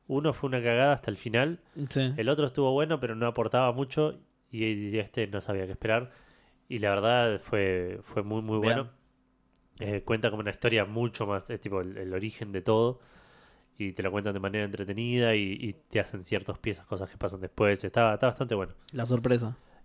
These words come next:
Speaker 1: Eh, sí. Y, eh, y me quedaba uno más,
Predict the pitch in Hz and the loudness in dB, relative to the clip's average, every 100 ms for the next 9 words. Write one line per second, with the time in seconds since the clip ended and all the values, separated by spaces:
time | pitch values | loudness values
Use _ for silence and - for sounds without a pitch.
0 | - 95 95 - 98 - - - - - | -2 0 0 0 -2 -2 -12 -8 -8 -8
1 | - _ _ _ - 180 175 202 - _ | -16 _ _ _ -4 2 4 2 -2 _
2 | 139 123 120 117 117 113 113 110 113 - | 6 8 8 8 8 6 6 4 2 -4
3 | 117 113 123 135 139 156 147 - - | -2 2 4 4 4 4 4 2 -18